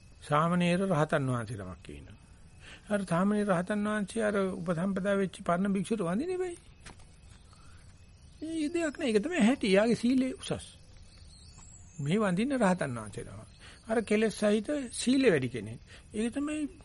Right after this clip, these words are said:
වෘත්ත ප්‍රතිපාටිය කියලා කියන්නේ. වෙන්දපා. ඉවරයි නේද? ඊට පස්සේ ආය කවුරක්වත් ඇවිල්ලා "අයියෝ, අයියෝ, හොඳ නෑ ඔබ වහන්සේ රහතන් වහන්සේ." උන්වහන්සේ පෘථග්ජනෙ නේ කතා කරන්න දෙන්නේ. "මට කලින් උපසම්පදාලා තියෙනවා, කලින් පැවිදිලා තියෙනවා."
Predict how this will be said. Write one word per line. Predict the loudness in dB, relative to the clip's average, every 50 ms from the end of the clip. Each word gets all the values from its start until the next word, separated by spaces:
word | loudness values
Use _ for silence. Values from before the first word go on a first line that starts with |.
| -20 -20 -10 -6
වෘත්ත | -4 -4 -4 -4 -4 -2
ප්‍රතිපාටිය | -2 -2 -2 -2 -4 -4 -4 -4 -8 -12 -14
කියලා | -14 -16 -16 -18 -18
කියන්නේ. | -18 -18 -20 -20 -20 -20 -20 -20 -20 -20 -20 -20 -20 -18 -12 -10
වෙන්දපා. | -8 -6 -6 -4 -4 -6 -8 -8 -14 -20 -20 -20 -20 -20 -20 -20 -20 -20 -20 -20 -20 -20 -20 -20 -20 -6
ඉවරයි | 0 0 2 2 2 0 0 0
නේද? | 0 2 2
ඊට | 2 2 4 4
පස්සේ | 2 4 4 2 2
ආය | 2 2
කවුරක්වත් | 2 0 0 0 -2 -2 -4 -4 -4 -4
ඇවිල්ලා | -4 -4 -4 -4 -6 -6 -8 -10 -14 -18 -20 -20 -10 -6
"අයියෝ, | -6 -4 -2 -2 -4
අයියෝ, | -4 -2 -2 -2 -2
හොඳ | -2 -2 -2 -2
නෑ | -2 -2 -2 -4
ඔබ | -4 -2
වහන්සේ | -2 -2 -2 -2 -4 -4 -6
රහතන් | -6 -6 -6 -6 -4 -4 -4
වහන්සේ." | -4 -6 -6 -4 -4 -4 -4 -4 -8 -18 -20 -20 -20 -20 -20 -20 -20 -14 -8 -6
උන්වහන්සේ | -4 -2 -2 0 0 -2 -2 -2 -2 -2 -2 -2 -2 -2 -6 -10 -16 -20 -14
පෘථග්ජනෙ | -8 -8 -2 0 0 0 0 -2 -2 0 0
නේ | 0 0 0 0 -4
කතා | -4 -6 -6 -6 -6 -6
කරන්න | -4 -4 -4 -2 -2
දෙන්නේ. | -2 -2 -2 -4 -4 -4
"මට | -4 -4 -4 -6
කලින් | -6 -6 -6 -8
උපසම්පදාලා | -8 -8 -8 -8 -8 -8 -6 -6 -4 -4 -4 -6
තියෙනවා, | -8 -10 -10 -10 -8 -8
කලින් | -10 -10 -10 -10
පැවිදිලා | -10 -8 -8 -8 -10 -10 -12
තියෙනවා." | -14 -18 -20